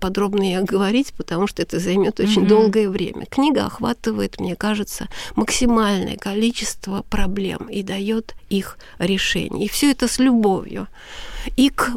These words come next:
Speaker 1: пациенту, и к тому, кто обеспечивает этот нелегкий уход.
Speaker 2: Удивительно. Я понимаю, что еще лет двадцать назад, э, наверное,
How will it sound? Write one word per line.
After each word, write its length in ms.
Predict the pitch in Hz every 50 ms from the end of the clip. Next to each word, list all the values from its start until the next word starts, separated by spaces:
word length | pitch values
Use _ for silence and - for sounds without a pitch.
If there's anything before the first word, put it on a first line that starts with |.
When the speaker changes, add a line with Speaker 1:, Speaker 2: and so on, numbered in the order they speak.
| - 240 - -
Speaker 1:
пациенту, 720 | - 247 - - - 233 226 220 214 208 202 - 202 185
и 160 | - - 214 202
к 120 | - -
тому, 300 | - 190 185 208 220 240
кто 200 | - - - 185
обеспечивает 840 | 175 165 180 175 - - - 214 214 - - - 196 196 190 - -
этот 260 | 185 - - - -
нелегкий 500 | 185 185 180 185 196 185 - - - -
уход. 440 | - - - - - - - - - - - - - - - - - - - - - - - - - - - _ -
Speaker 2:
Удивительно. 720 | 170 170 226 277 269 269 - - 160 160 147 135 135 139 143
Я 420 | 151 151 175 208 220 226 220 202 -
понимаю, 440 | - - 214 208 220 247 277 269 233
что 460 | - - - - 208 202 202 196 185 180
еще 260 | 180 - - 233 226
лет 200 | 202 214 196 185
двадцать 460 | 196 190 254 254 240 - - - -
назад, 600 | 196 190 196 185 208 247 269 269 - - - -
э, 200 | 196 185 190 190
наверное, 960 | 190 190 190 196 190 190 208 247 254 233 208 208 202 202 196 196 190 185 180